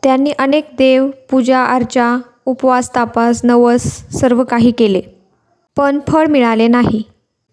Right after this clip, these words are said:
शेवटी एका ऋषीने त्यांना पुत्रदा एकादशीचे व्रत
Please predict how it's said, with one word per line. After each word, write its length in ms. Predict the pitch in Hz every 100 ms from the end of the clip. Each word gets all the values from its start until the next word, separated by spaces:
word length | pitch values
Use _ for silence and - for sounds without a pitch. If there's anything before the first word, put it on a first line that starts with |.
| _ -
शेवटी 540 | - 285 277 277 277 -
एका 240 | 269 285
ऋषीने 460 | 285 285 311 269 240
त्यांना 480 | 240 262 269 254 262 - - _ _ _
पुत्रदा 420 | 285 - 285 285
एकादशीचे 680 | 302 262 247 247 247 233 254
व्रत 220 | 240 277